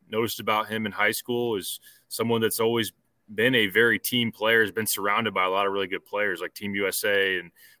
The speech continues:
playing on mean streets with Jalen Washington, A J Casey, and, uh, Cam Kraft. So he, he's been in those situations as a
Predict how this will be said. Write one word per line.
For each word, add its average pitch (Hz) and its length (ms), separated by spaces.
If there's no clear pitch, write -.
playing 110 160
on 104 140
mean 107 160
streets 95 360
with 87 180
Jalen 98 300
Washington, 95 460
A 90 100
J 92 160
Casey, 92 540
and, 82 100
uh, 87 80
Cam 104 300
Kraft. 117 320
So 113 100
he, 135 300
he's 139 160
been 143 160
in 156 100
those 123 160
situations 113 680
as 92 160
a 90 260